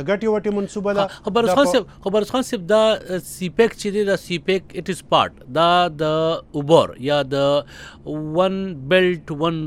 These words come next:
Speaker 2: راوډ یا د یو کلیکې د یو سړک د م-، چین د نړیواله منصوبې یو وړه ټوټه یا برخه ده.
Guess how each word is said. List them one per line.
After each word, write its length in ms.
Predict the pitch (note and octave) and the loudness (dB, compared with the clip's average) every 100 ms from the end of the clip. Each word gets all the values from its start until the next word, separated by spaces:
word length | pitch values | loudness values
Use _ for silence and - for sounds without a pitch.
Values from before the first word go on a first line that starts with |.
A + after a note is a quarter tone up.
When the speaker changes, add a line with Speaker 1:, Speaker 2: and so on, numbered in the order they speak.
| C3+ | 4
Speaker 2:
راوډ 320 | D3+ A2+ G2 C3 | 4 4 0 -4
یا 80 | B2+ | -4
د 100 | C3 C3 | -4 0
یو 120 | D#3+ E3+ E3+ D#3+ - | 0 2 0 -4 -6
کلیکې 480 | E3 - F3+ F3+ D3 | -6 -4 0 0 0
د 100 | D3 | 0
یو 140 | D#3+ D3+ | 0 -2
سړک 460 | - F3+ E3+ - C3+ | -4 0 0 -2 -6
د 20 | B2+ C3 B2 B2+ | -4 -2 -4 -8
م-، 100 | C3 G#2 - | -10 -8 -4
چین 180 | A3 F3 | -2 -2
د 20 | D#3 C#3+ B2+ | -4 -4 -2
نړیواله 440 | B2+ D3+ F#3+ D3 | 0 4 4 2
منصوبې 340 | B2+ C3 A#2 B2+ B2 | -4 -6 -8 -6 -4
یو 80 | A#2 A#2+ | -4 -2
وړه 180 | B2 C#3+ | 0 0
ټوټه 320 | C3+ B2 D#3+ D3+ | -2 -8 -8 -6
یا 80 | G2+ | -6
برخه 200 | G2+ G#2 | -8 -8
ده. 60 | F#2 | -12